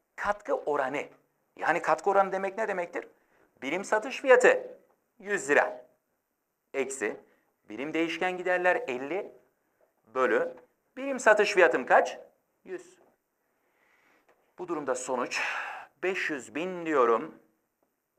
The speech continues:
Çarpı şu payda kısmı yine bir bölü iki gelecektir. Rakamlar küsuratsız çıksın diye hep bilerek zaten bir bölü iki sonucunu veren rakamları veriyorum burada dikkat ederseniz.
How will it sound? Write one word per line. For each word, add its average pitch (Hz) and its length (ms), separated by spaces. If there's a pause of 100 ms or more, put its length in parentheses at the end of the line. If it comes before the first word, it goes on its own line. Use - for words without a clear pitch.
(520)
Çarpı 180 540 (380)
şu - 680 (480)
payda 165 380
kısmı - 520
yine 143 320
bir 110 180
bölü 180 160
iki 202 180
gelecektir. 185 680 (540)
Rakamlar 170 440
küsuratsız - 880
çıksın 147 480
diye 110 160
hep 143 220
bilerek 143 340
zaten 98 440
bir 127 180
bölü 113 240
iki 202 220
sonucunu 139 600 (300)
veren 147 260
rakamları 113 480
veriyorum 165 360
burada 139 200
dikkat 107 240
ederseniz. 117 640